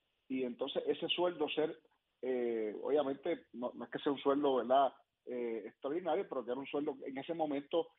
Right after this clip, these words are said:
eh, es-, pues básicamente se iba, se veía un poquito a-, a-, agradable, pues eso provocó que mucha más gente aspirara, claro. Eh,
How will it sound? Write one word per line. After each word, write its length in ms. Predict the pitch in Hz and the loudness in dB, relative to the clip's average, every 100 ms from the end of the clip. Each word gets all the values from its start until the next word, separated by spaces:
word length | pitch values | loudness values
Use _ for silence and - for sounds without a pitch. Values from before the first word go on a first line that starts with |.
| _ _ | _ _
eh, 380 | 127 123 117 113 131 135 | -4 -2 -2 -4 -8 -10
es-, 240 | 143 - - _ _ | -10 -10 -12 _ _
pues 100 | - - | -10 -6
básicamente 580 | 123 - 147 139 143 - | -6 -2 -2 -2 -4 0
se 100 | 139 | 2
iba, 200 | 147 - - | 2 2 -2
se 80 | 127 | -2
veía 280 | 120 131 147 | 0 2 0
un 140 | 147 | -2
poquito 340 | 147 147 147 143 | -6 -4 2 2
a-, 220 | 135 139 | 2 -2
a-, 120 | 131 - 139 | -4 -2 -2
agradable, 600 | 135 139 185 151 127 139 _ _ _ | 2 6 6 4 -2 -10 _ _ _
pues 200 | 117 117 | -14 -12
eso 140 | 160 | -10
provocó 560 | 160 165 - 214 185 - _ _ _ _ _ _ _ _ _ | -6 -4 -4 -2 -2 -4 _ _ _ _ _ _ _ _ _
que 100 | 147 | -12
mucha 240 | 143 131 143 | -10 -6 -6
más 120 | 143 | -4
gente 220 | 135 143 | -6 -8
aspirara, 560 | 160 - 123 147 113 - - | -8 -2 4 4 4 -2 -4
claro. 300 | 131 110 - _ _ _ _ _ | -4 -4 -8 _ _ _ _ _
Eh, 320 | 123 117 113 | -8 -6 -6